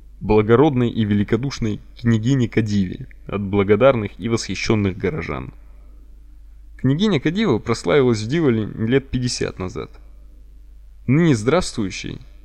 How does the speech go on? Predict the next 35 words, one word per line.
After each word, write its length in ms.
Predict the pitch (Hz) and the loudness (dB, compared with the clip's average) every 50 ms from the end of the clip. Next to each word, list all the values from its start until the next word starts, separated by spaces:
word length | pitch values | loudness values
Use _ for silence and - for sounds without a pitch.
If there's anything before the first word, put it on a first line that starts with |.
| - - | -18 -10
ну, 120 | - 190 190 | -6 -4 -2
еще 200 | 165 - - 147 | -2 -2 0 0
не 120 | 131 117 | 0 0
правящей 440 | - 131 139 143 131 107 - - 123 | 2 2 2 2 2 0 -2 -6 -6
по 140 | - - 117 | -2 -2 0
малолетству 500 | 113 110 113 117 120 113 - - - 104 | 2 2 2 2 0 -2 -4 -6 -12 -12
Тиане, 480 | - - 113 143 180 165 117 92 110 - - | -8 -4 -4 -2 -2 -2 -4 -6 -8 -10 -12
она 260 | - - - 101 - 117 | -8 -6 -4 -4 -4 -4
приходилась 540 | - 113 107 - 107 113 123 117 98 92 | -4 -6 -6 -6 -4 -2 0 0 0 0
родной 280 | - 98 98 101 101 98 | -2 -4 -2 -2 -2 -2
бабушкой. 560 | 101 95 92 82 - - - - - - - - - - - - - - - - - - - - - - - - - - - - - - | 0 0 0 -2 -2 -6 -14 -12 -14 -14 -14 -14 -18 -20 -20 -20 -20 -20 -20 -20 -20 -20 -20 -20 -20 -20 -20 -20 -20 -20 -20 -14 -6 -2
Возвышение 560 | 113 123 135 143 143 - 208 196 180 151 131 | 0 0 0 0 -2 -2 -2 0 0 -2 -2
княгини, 520 | - 165 180 190 196 226 214 151 98 - - - - - - - | -2 -4 -4 -4 -4 -4 -4 -4 -4 -6 -8 -14 -20 -20 -18 -12
до 140 | 131 113 110 | -10 -8 -2
той 140 | - 127 104 | -2 -2 0
поры 200 | - - 117 117 | 2 2 2 2
не 120 | 117 123 | 2 0
слишком-то 520 | 120 - 131 113 - - 104 95 - 101 98 | 0 -2 -4 -4 -4 -6 -8 -6 -4 -4 -4
известной, 520 | 92 98 98 95 - - - - - - - - - - - - - - | -4 -4 -6 -6 -6 -8 -12 -12 -12 -14 -18 -20 -20 -20 -20 -20 -12 -6
произошло 460 | - 101 104 98 104 104 - - 135 | -4 -2 0 0 0 -2 0 -2 -4
после 300 | 123 - - - - 101 | -4 -4 -8 -8 -8 -8
того, 300 | - - 95 101 127 139 | -6 -4 -4 -2 -2 -4
как 320 | - - - - - - 107 | -6 -8 -10 -10 -8 -6 -4
ее 160 | 104 101 98 | -4 -2 -2
муж, 380 | 98 113 139 143 - - - - - - - | -2 -2 -2 -2 -4 -8 -16 -20 -20 -18 -10
правящий 460 | - 101 95 95 90 - - - - | -4 -2 -2 -2 -2 -4 -8 -10 -12
князь, 380 | - - 101 101 85 - - - - - - - - - - - - - - - - - | -10 -10 -10 -10 -10 -12 -14 -18 -20 -20 -20 -20 -20 -20 -20 -20 -20 -20 -20 -20 -14 -10
решил 320 | 170 185 185 - 185 165 135 | -6 -6 -4 -2 -2 0 2
повысить 440 | - 135 131 131 120 - 110 104 | 2 2 2 2 0 -2 -4 -4
налоги 320 | 117 113 110 110 107 101 98 | -2 0 2 2 0 0 0
на 120 | 98 95 | -2 -2
соль, 320 | - - - 147 147 135 123 | -4 -4 -4 -4 -4 -4 -6
сахар 400 | - - - 101 - - - 95 | -8 -8 -8 -8 -8 -6 -8 -8
и 40 | |
спички. 540 | 92 - - - 104 - - - - - 120 | -8 -8 -12 -14 -14 -14 -14 -16 -16 -16 -16